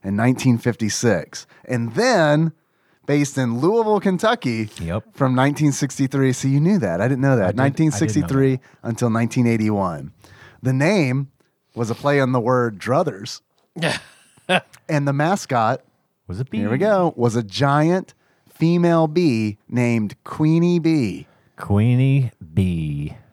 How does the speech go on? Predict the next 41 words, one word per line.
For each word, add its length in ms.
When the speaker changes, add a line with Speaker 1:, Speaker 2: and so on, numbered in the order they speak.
Speaker 1:
Um, 760
would 160
you 180
like 280
to 120
guess 400
how 200
many 200
locations 1000
they 220
had 280
in 180
twenty 300
nineteen? 640
Speaker 2:
Four. 520
Speaker 1:
Very 240
close. 400
Three. 440
Yeah, 260
they 100
had 120
a 40
hundred 320
seventy-one 440
in 100
nineteen 320
eighty-one. 200
Speaker 2:
So 40
are 100
they 40
going 260
by 160
Druthers 560
still? 560
Speaker 1:
No, 180
I 80
think 180
they're 120
defunct. 480
Yeah, 140
they're, 100